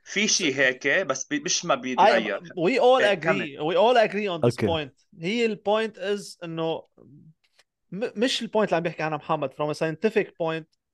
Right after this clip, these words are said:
Speaker 2: it's true، بس it happens. يعني، أنت ب-، أوكي، بس it all، أنا بالنسبة إلي، again, it all boils down to
Speaker 1: مم.
Speaker 2: which كان عم بيقول hormones are something very important, and I agree. الستريس والكورتيزول والليبتين والجريلين وكل هالخبير genetics are extremely important,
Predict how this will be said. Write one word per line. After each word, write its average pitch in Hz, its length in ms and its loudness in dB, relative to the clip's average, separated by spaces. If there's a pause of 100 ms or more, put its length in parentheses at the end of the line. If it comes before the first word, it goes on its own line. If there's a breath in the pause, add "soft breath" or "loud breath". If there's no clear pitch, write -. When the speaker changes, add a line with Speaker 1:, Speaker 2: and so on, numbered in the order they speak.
Speaker 2:
it's - 280 -6 (200)
true، 220 300 2
بس 196 220 -2
it 202 120 -6
happens. 220 720 2
يعني، 170 260 -2
أنت 220 320 -4
ب-، 151 120 -8 (400 soft breath)
أوكي، 262 320 6
بس 170 200 0
it 180 80 -2
all، 254 300 6
أنا 226 180 6
بالنسبة 185 440 -2
إلي، 147 280 -4
again, 151 260 -6
it 160 220 -20
all 214 200 6
boils 185 480 4
down 170 380 2 (140)
to 160 260 -4 (840)
Speaker 1:
مم. 107 180 -20 (140)
Speaker 2:
which - 220 -4
كان 269 120 2
عم 302 100 4
بيقول 269 280 4
hormones 226 420 4
are 208 120 2
something 190 320 -2
very 175 260 0
important, 151 460 -8
and 165 120 -4
I 190 240 6
agree. 160 340 -6
الستريس 196 540 2
والكورتيزول 190 580 2
والليبتين 190 420 0
والجريلين 175 520 0
وكل 160 140 -10
هالخبير 175 360 -4
genetics 185 440 -6
are 160 100 -4
extremely 196 380 -4
important, 160 420 -4